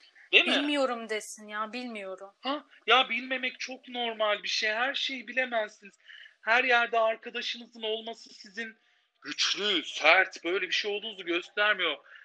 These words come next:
Speaker 1: Çok eskiden de kadınların saçını tutarak sürüklemek.
Speaker 2: Tabii ilk
Speaker 1: Taş
Speaker 2: insanlar
Speaker 1: devri
Speaker 2: yapıyor.
Speaker 1: zamanlarından.
Speaker 2: Tabii.
Speaker 1: Aynen ya, o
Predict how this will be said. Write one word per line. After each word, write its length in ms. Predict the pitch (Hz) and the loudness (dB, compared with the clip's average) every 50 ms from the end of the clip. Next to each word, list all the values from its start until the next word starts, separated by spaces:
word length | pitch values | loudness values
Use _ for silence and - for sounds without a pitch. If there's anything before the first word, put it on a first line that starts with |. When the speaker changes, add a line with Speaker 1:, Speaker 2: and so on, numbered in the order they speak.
| - - - _ _ _ _ _ | -20 -20 -20 _ _ _ _ _
Speaker 1:
Çok 240 | - - 262 - 226 | -6 -4 0 2 2
eskiden 540 | 208 190 - - - 170 180 180 190 202 196 | 2 2 0 -4 -8 -2 2 2 2 2 0
de 60 | 190 | -4
kadınların 520 | - 190 180 156 156 151 143 156 156 151 | -6 -6 -6 -6 -8 -6 -4 -2 -2 -2
saçını 500 | 147 - - 147 143 - - 143 143 135 | -6 -8 -8 -6 -4 -2 -2 -4 -4 -6
tutarak 420 | - - - 147 135 131 131 127 - | -12 -4 2 6 8 8 8 6 4
sürüklemek. 1000 | - - 135 123 123 - _ 117 117 110 107 101 98 95 92 - - - - - _ _ _ _ _ _ _ _ | -2 -8 -8 -10 -10 -12 _ -6 -4 -4 -2 -2 -4 -4 -6 -10 -14 -18 -18 -18 _ _ _ _ _ _ _ _
Speaker 2:
Tabii 220 | - 254 202 220 247 | -4 -4 -4 0 0
ilk 200 | 269 269 240 - | 0 0 0 -2
Speaker 1:
Taş 80 | - 220 | -6 -8
Speaker 2:
insanlar 460 | 202 196 - 180 190 196 185 - 180 | -8 -2 2 4 4 4 4 6 8
Speaker 1:
devri 100 | 160 143 | 10 10
Speaker 2:
yapıyor. 180 | 131 127 120 | 10 8 4
Speaker 1:
zamanlarından. 760 | 117 123 117 113 110 107 107 107 104 104 101 202 196 98 - - | 2 2 2 2 0 -2 -4 -4 -4 -4 -4 -4 -6 -8 -4 -4
Speaker 2:
Tabii. 200 | 220 185 175 180 | -4 -2 -2 -4
Speaker 1:
Aynen 420 | 202 247 269 269 240 214 180 160 | -4 -4 -4 2 6 8 8 8
ya, 200 | 160 180 202 196 | 8 6 2 0
o 40 | 202 | 0